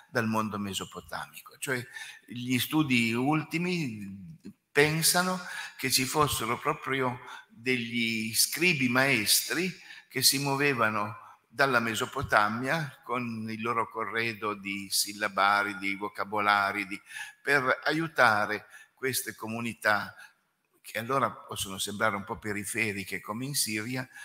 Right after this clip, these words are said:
per s-, eh, redigere le annotazioni di cui avevano bisogno.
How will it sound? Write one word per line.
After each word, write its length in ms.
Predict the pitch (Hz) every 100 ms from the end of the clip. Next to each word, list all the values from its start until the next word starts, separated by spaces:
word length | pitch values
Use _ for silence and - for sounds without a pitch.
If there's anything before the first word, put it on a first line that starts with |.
| - - -
per 400 | 117 110 101 -
s-, 500 | - - - - - _ _ _ _ _ _ _
eh, 320 | 107 104 104
redigere 720 | 104 127 147 160 143 156 170 -
le 140 | 113 110
annotazioni 1000 | 110 117 113 147 - 101 98 98 104 - - -
di 200 | - 120
cui 200 | - 104
avevano 420 | 95 95 92 92
bisogno. 520 | 92 92 90 76 73